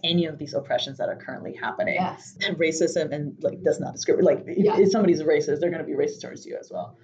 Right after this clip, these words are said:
Speaker 2: Yes.
Speaker 1: If somebody's
Speaker 2: Oh,
Speaker 1: sexist,
Speaker 2: yeah.
Speaker 1: they're gonna be sexist towards you as well.
Speaker 2: Mm-hmm.
Speaker 1: So why are we not putting, like, why are we not also carrying the weight of what
Speaker 2: Yeah.
Speaker 1: it means to create a movement?
Speaker 2: And be really present in that
Speaker 1: Exactly.
Speaker 2: space.
Speaker 1: Like,
Speaker 2: Yes.
Speaker 1: this is exactly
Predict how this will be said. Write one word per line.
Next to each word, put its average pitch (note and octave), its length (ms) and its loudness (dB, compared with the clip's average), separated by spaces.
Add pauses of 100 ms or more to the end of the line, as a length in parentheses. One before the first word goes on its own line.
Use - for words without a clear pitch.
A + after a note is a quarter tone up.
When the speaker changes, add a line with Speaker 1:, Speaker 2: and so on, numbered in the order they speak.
Speaker 2:
Yes. A#3+ 140 4
Speaker 1:
If D3+ 60 2
somebody's F3+ 260 2
Speaker 2:
Oh, B3 60 0
Speaker 1:
sexist, D#3 180 0
Speaker 2:
yeah. F3 60 6
Speaker 1:
they're D#3+ 160 0
gonna D#3 140 -2
be - 60 -8
sexist - 340 -6
towards - 240 -2
you C#3+ 80 4
as C#3 120 -2
well. D#3+ 280 2
Speaker 2:
Mm-hmm. F#3+ 340 0
Speaker 1:
So E3+ 300 6
why D3+ 360 2
are F3+ 140 4
we C#3+ 580 -6
not D3 320 -4
putting, C#3+ 600 -2 (120)
like, D3+ 140 2
why E3 220 0
are F#3 100 2
we D#3+ 160 2
not C#3+ 380 -4
also D3 240 -2
carrying C#3+ 340 -8
the C#3+ 120 2
weight D3+ 440 0
of D#3 100 0
what D#3 120 2
Speaker 2:
Yeah. G#3 120 2
Speaker 1:
it C#3+ 40 -2
means C#3+ 240 -6
to D3+ 140 -14
create C3 340 -10
a C3+ 80 -4
movement? E3 640 0
Speaker 2:
And F#3 240 -4
be F#3+ 120 4 (120)
really F#3 220 4
present F3 420 -4
in - 80 -2
that G3 80 6
Speaker 1:
Exactly. G3+ 540 0
Speaker 2:
space. D#3+ 100 4
Speaker 1:
Like, E3 100 4
Speaker 2:
Yes. D#3 160 -2 (200)
Speaker 1:
this F#3 180 0
is D4+ 160 2
exactly E3+ 1080 -2